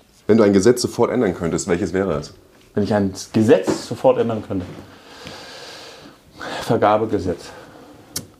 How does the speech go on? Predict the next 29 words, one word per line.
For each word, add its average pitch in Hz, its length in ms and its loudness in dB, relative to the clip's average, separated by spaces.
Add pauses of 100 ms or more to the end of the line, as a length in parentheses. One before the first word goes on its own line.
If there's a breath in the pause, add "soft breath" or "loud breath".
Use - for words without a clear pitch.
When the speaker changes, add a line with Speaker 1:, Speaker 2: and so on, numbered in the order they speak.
(160)
Speaker 1:
Kannst 95 200 0
Speaker 2:
Wir 101 60 6
Speaker 1:
du - 60 0
Speaker 2:
haben 110 260 0
viel 143 260 2
zu 123 220 0
komplizierte 98 680 -2
Vergaberegeln. 90 800 -2
Wir 87 80 -4
kriegen 101 300 -2
nichts 95 260 -4
auf 85 140 -6
die 87 80 -8
Pelle, 90 320 -4
wir 87 160 0
kriegen 98 220 -2
irgendwie 95 240 2
nichts 101 300 -2
fertig 95 420 -4
und - 100 -4
umgesetzt, 92 560 -2 (260 loud breath)
Speaker 1:
Mhm. 80 300 -4
Speaker 2:
weil 90 120 0
es 90 100 -8
so 113 120 4
komplex 95 600 -6
ist, - 300 -8
äh, 87 160 -6
zu 87 200 -8